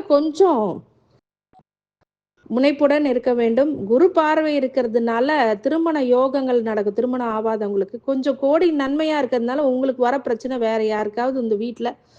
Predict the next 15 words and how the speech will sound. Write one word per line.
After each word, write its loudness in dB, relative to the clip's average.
சிறு 4
த-, 2
சங்கடங்களை 2
ஏற்படுத்தும். 0
மற்றபடி 0
மகர 2
ராசிக்காரங்களுக்கு 0
முடியும் 0
தருவாயில 2
இருக்கும்போது 0
ஒரு 4
மூன்று 0
மாசங்கள் -4
கொஞ்சம் 0
உஷாராவும் 0